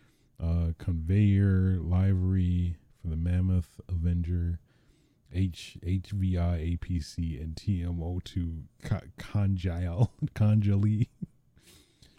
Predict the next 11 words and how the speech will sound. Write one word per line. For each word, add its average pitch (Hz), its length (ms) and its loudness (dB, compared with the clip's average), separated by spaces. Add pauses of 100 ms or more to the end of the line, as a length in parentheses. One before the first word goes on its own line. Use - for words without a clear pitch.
(340)
Don't 82 220 -2
even 85 180 -2
know 87 100 -2
what 87 120 -2
that 92 160 0
is. 82 220 -2
It's 80 120 -6
some, 101 380 4
some, 123 260 6
some 131 360 8
vehicles. 90 760 2